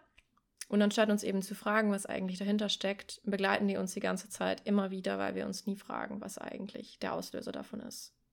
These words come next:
Übrigens zum Thema Emotion, schau gerne in die, ähm, letzte Podcast-Folge rein, wo es um das Thema geht, wie wir mit Emotionen umgehen können und wie wir sie regulieren können und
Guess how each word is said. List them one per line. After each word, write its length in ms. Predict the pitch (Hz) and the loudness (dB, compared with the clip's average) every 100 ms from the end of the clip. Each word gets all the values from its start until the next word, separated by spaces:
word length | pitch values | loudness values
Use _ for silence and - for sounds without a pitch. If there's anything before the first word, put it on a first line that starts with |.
| _ _ _ _ | _ _ _ _
Übrigens 560 | 214 202 208 202 202 - | -4 -2 -2 -2 -6 -4
zum 200 | 208 196 | -4 -2
Thema 360 | 190 196 202 - | 0 2 0 4
Emotion, 600 | 214 208 - 214 220 233 | 4 4 2 2 2 2
schau 220 | - 196 | 0 0
gerne 320 | 190 196 196 | 0 0 0
in 100 | 202 | 0
die, 220 | 196 196 - - - - - _ - | 0 -2 -6 -16 -20 -20 -20 _ -6
ähm, 280 | 202 196 196 | -2 2 2
letzte 240 | 196 196 | 2 0
Podcast-Folge 720 | 208 233 - 196 202 - 196 | -2 -4 -2 -2 -2 -4 -4
rein, 380 | - 190 196 208 | -2 0 0 -2
wo 240 | 240 202 208 | -2 0 0
es 140 | 202 | 0
um 160 | - 196 | -2 -2
das 420 | 190 - - - _ _ | -4 -8 -10 -14 _ _
Thema 340 | - 202 196 196 | -4 0 0 -2
geht, 260 | 196 185 | -4 -4
wie 140 | 208 202 | -4 0
wir 140 | 202 | 0
mit 180 | 196 202 | -2 -2
Emotionen 680 | 202 185 190 - 202 196 | -2 -2 -4 -2 -2 0
umgehen 440 | 196 208 208 202 190 | 2 4 6 4 -2
können 240 | - 190 | -4 -4
und 80 | 190 | -4
wie 120 | 202 | -4
wir 80 | 208 | -4
sie 120 | 202 | -4
regulieren 560 | 196 190 196 196 202 196 | -2 -2 -2 -2 -2 -4
können 260 | - 185 | -4 -4
und 260 | 185 208 - | -4 -6 -10